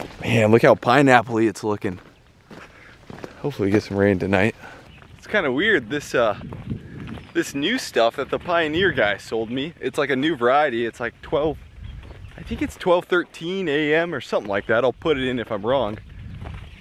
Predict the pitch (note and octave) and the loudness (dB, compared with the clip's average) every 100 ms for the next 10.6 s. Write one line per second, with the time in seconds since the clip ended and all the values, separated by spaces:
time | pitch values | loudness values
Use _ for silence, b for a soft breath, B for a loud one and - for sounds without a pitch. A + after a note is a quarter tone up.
0 | - - - - E3+ C3+ C3+ B2+ D#3 - | -14 -10 -8 0 0 2 0 0 -4 -4
1 | A#2 G2 D#3 C#3 A#2 F#3 A3+ C#3+ B2+ A#2 | -6 0 2 2 -2 -2 0 0 0 -2
2 | - - - - - - _ _ _ _ | -6 -20 -20 -20 -20 -20 _ _ _ _
3 | - C3+ D#3 G3+ A#2+ D#3 - E3 C#3 C#3 | -14 -6 2 2 4 0 2 0 2 -2
4 | C3 - C#3 D3 B2+ B2 C3 A2+ B2 D3+ | -4 0 0 2 -2 -2 -6 -4 -2 -2
5 | - _ _ B2+ C3+ - B2+ D3+ C#3+ B2+ | -4 _ _ -4 -4 0 0 0 -2 -4
6 | C3 - G#2+ G2+ - A2 - A2+ C3 D3+ | -6 -2 -2 -2 -6 -8 -2 2 2 0
7 | F3 A#2 - - A#2+ - A#2 A2+ A2 G2 | -6 -12 -8 0 0 0 -4 -4 -4 -2
8 | G#2+ E3+ C#3+ - D#3+ E3+ B2+ A2+ A2+ C#3 | -2 -2 -8 -4 -2 -2 0 -2 0 -2
9 | B2+ - A#2+ - A2 G#2+ B2 C3 A#2 A#2 | -4 -4 -4 -2 -2 2 4 4 0 -2
10 | G#2+ B2 G#2 G2 A2 G#2 | -2 -2 -4 -2 -4 -4